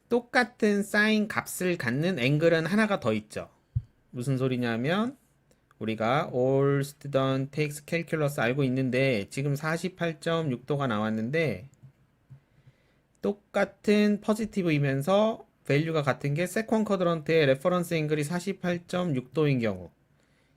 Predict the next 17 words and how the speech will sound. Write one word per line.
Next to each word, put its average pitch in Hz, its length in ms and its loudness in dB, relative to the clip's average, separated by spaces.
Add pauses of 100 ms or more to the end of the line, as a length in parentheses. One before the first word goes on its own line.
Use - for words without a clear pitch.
그러니까 143 460 0
요 147 220 6
앵글은, 120 520 0
업투스 170 420 -2
앵글은 139 400 0
몇 160 140 -2
도가 113 220 2
되죠? 123 420 0 (100)
네, 104 300 -4 (540)
백삼십일 143 1200 -2
점 180 400 -2
사 135 260 -2
도가 135 220 2
되겠죠. 101 540 -6
더해서 131 340 0
백팔십 143 460 -2
도니까요. 107 560 -6